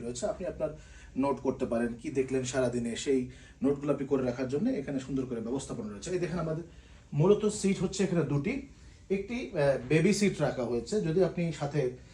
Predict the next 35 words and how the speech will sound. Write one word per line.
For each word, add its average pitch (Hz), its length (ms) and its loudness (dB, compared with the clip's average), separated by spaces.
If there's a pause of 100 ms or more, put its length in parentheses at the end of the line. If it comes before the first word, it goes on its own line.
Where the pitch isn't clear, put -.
(160)
ছোট 147 140 -2
বাচ্চা 123 300 0
নিয়ে 120 160 -2
আসেন 110 320 -4
কিংবা 113 300 -4
আপনার 110 220 -8
সন্তান 107 460 -8
বা, 107 100 -6
আহ, - 680 -8
ছোট 214 200 -2
কাউকে 156 300 2
বা 135 140 4
তিনজনে 262 360 4
যদি 160 120 4
থাকতে 135 300 -4
চান, 202 200 0
তাহলে 165 300 -2
আরামসে 185 520 4
এখানে 160 280 0 (440)
থাকতে - 280 -2
পারবেন। 90 440 -6
এখানের 190 380 4 (680)
পুরো 180 140 10
রুমটি 180 280 10
কার্পেট 160 380 6
করা 123 160 4
রয়েছে 117 320 2
এবং 196 280 8 (680)
বিশাল 220 420 8
বড় 156 260 8
একটা 139 200 -2
জানালা 139 460 2
রয়েছে, 98 340 -8
আপনাদেরকে 123 340 -6
দেখাচ্ছি। 151 340 -4